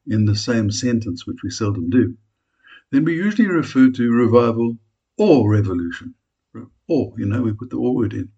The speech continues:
rather than revival and revolution. So what we're implying by, by this, I guess, is that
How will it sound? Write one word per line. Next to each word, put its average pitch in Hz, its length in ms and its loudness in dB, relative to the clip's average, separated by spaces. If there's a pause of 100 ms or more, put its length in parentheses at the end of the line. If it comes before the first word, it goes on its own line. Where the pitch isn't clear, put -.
(300)
rather 131 200 6
than 123 220 8
revival 107 520 2 (120)
and 160 240 4
revolution. 101 560 -4
So 123 220 -2 (500)
what 285 180 0
we're 226 160 6
implying 135 560 4
by, 101 240 2
by 101 280 -2
this, 90 180 -6
I 92 80 -8
guess, 90 440 -8
is 104 180 -10
that 107 240 -4